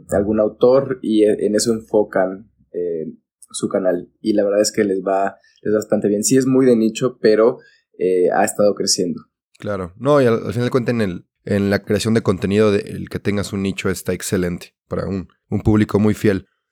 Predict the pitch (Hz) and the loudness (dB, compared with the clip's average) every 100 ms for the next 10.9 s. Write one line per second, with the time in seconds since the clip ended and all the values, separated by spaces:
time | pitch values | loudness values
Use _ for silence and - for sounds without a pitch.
0 | _ - 143 147 147 127 131 123 - 127 | _ -10 -4 0 0 2 2 2 -2 -6
1 | 131 147 151 147 135 127 - 117 127 123 | -2 2 4 4 0 0 -2 0 2 2
2 | 107 98 101 101 92 110 113 123 - _ | 0 0 -4 -6 -4 -2 0 -2 -8 _
3 | _ _ 117 113 117 113 123 113 107 107 | _ _ -6 -2 -2 0 2 2 2 2
4 | 110 110 107 135 139 131 _ _ - 117 | 2 0 0 0 0 -2 _ _ -8 0
5 | 139 113 - - 117 151 160 - 113 104 | 2 2 -4 -6 -2 2 2 0 0 0
6 | 90 - - 104 107 104 123 120 120 - | -4 -6 -10 -4 -2 0 0 0 -2 2
7 | 113 110 110 113 107 107 104 101 113 107 | 4 4 2 0 2 2 0 -2 -4 -6
8 | - 120 113 117 113 - 120 107 101 98 | -6 -4 -2 -2 -4 -6 -4 -2 -2 -4
9 | 85 - - _ 98 95 95 98 95 - | -8 -10 -20 _ -4 -2 0 0 -2 -4
10 | 107 107 92 101 92 - 101 98 92 | -4 -4 -4 -6 -6 -6 -4 -4 -4